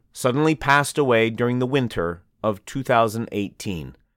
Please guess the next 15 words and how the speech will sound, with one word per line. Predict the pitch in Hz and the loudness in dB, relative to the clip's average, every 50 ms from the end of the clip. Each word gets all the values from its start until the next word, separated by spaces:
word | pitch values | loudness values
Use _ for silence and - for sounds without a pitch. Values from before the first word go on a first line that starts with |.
| _ _ _ _ _ _ _ _ _ _ _ - | _ _ _ _ _ _ _ _ _ _ _ 0
I | - 127 131 | 4 4 6
rushed | 127 135 131 - - - | 6 6 4 4 2 2
back | - 123 120 120 - | 4 4 4 4 2
from | - 139 127 117 | -2 -2 -2 0
Haikou, | - 120 117 110 101 - - 101 98 101 | 2 2 2 2 0 0 0 0 0 2
but | - 110 - - | 0 -2 0 2
Ama | 104 113 117 117 117 113 113 117 - | 2 2 4 4 4 6 4 4 2
and | 123 127 120 | 0 -2 -4
Xiuxiu's | - - 131 131 120 - 135 127 127 110 117 | -2 0 0 0 0 0 0 0 0 0 2
mother | 123 120 113 101 98 95 98 | 2 2 4 4 2 0 0
were | 101 98 104 - - | -2 -6 -6 -2 0
already | 98 104 107 104 107 107 110 110 | 2 2 4 4 2 2 0 0
making | 107 107 104 101 - 107 107 104 | 0 0 -2 -2 -4 -6 -6 -6
funeral | - - 120 113 110 107 107 107 92 | -6 -6 -4 -4 -2 -2 -2 -2 -2
preparations. | - 113 101 - - 101 98 92 85 80 - - 71 65 - - - - | -2 -4 -4 -2 -2 -2 0 0 0 -2 -4 -10 -12 -14 -14 -16 -18 -18